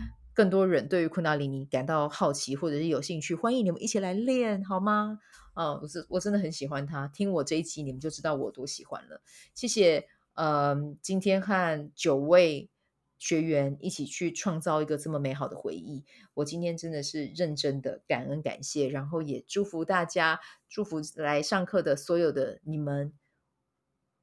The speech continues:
带着你们今天在课堂上面写下来，今年你们最想要完成的那一个改变，就去创造。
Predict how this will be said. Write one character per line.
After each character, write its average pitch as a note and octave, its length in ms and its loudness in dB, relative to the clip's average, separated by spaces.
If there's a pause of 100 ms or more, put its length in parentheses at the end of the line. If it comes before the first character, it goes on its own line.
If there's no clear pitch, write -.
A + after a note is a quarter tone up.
(480)
带 G#3 180 6
着 E3 140 0
你 D3 80 0
们 C3+ 180 -2
今 D#3 160 -6
天 E3+ 180 2
在 E3+ 200 2
课 D#3+ 260 2
堂 C#3 260 -6
上 D#3 160 -6
面 D#3 240 -4
写 - 200 -6
下 D3 180 -4
来， B2+ 320 -8 (920)
今 F#3 180 2
年 D3+ 220 2
你 C3+ 60 -2
们 C3 140 -4
最 E3 220 2
想 C3 220 -4
要 C#3 320 -2 (160)
完 C#3+ 200 -2
成 C#3+ 200 -6
的 C3+ 80 -4
那 C#3+ 160 2
一 - 20 0
个 C#3 100 -2
改 - 260 -8
变， - 280 -4 (540)
就 F#3 100 -4
去 E3+ 160 -2
创 C#3 300 -4
造。 - 320 -8